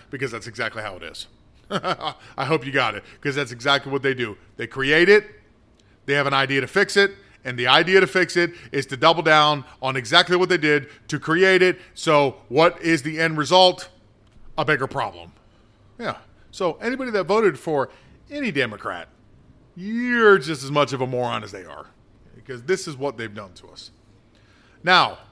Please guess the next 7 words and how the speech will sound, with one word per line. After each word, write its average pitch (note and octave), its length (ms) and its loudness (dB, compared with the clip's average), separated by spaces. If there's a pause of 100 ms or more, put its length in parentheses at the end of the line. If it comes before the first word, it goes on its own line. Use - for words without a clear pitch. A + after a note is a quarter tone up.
(440)
I G#2+ 60 -14
should C3+ 240 -12
say, A2 320 -8 (360)
hello, C#3 500 -6 (1120)
conspiracy A2 480 -12
theorist. G#2+ 560 -14 (680)
Welcome, C3+ 600 -8